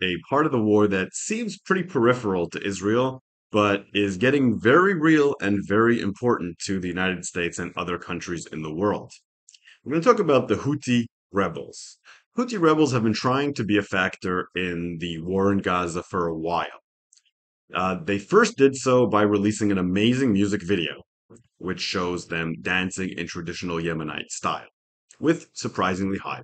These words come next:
production values. So good for that. They also have been firing missiles at Israel, but those missiles have generally been missing or landing in empty areas, certainly not causing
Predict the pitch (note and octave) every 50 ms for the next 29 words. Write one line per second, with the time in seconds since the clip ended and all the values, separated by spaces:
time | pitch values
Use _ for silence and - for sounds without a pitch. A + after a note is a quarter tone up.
0 | - - - - G2+ A2+ - A2 F#2+ E2 E2 D2 - - G1+ - - - - -
1 | - F2 E2 E2+ A2+ A2+ A2 F2+ D#2 - - - - - - - - - - _
2 | _ - G#2 A2 - - _ _ - A2 B2 C#3 E3 G3+ G3+ - - C3 G#2+ F#2+
3 | F#2+ G2 G#2+ - - _ _ _ _ - - G2+ G2+ G2 G#2+ A#2 A2+ - - E2
4 | E2+ F2 F2+ F2+ F2+ E2+ D#2+ D#2+ - - E2+ D2+ D#2+ E2 D#2+ - _ - E2 D#2
5 | - - A#2+ B2+ C3+ C#3 D3 D#3+ E3 E3+ F3 E3 E3 - _ _ _ _ _ _
6 | _ _ _ - B2 C#3+ E3+ E3+ - - _ - A#2+ D3 D3+ A#2+ A#2 C3 C3+ C3
7 | D3 C#3+ C#3 - B2+ A#2 A2 G#2+ G#2 A2 G#2+ G#2 G#2 G#2 G2 - E2+ E2 F2 A2+
8 | D#3 E3 D#3+ - D#3 D#3 D#3 D3+ - - A#2 B2 B2+ A#2+ G#2+ G2+ G2 G2+ G2+ G#2
9 | G#2 G2 G2+ G2+ G2 G2 G2+ - F2 F2+ F2+ F2 E2+ E2 D#2+ - F2+ F2 F2 -
10 | - - - - - A#2 A#2+ A#2+ A#2 A2+ A2 G#2+ G#2+ A2+ - _ _ _ _ _
11 | _ - - - C#3+ C#3 - D3 C#3 B2 G#2+ F#2 F#2 F#2 F2+ E2+ - - - -
12 | F#2 F2 F2 D#2+ D#2 E2 D#2 D#2 D2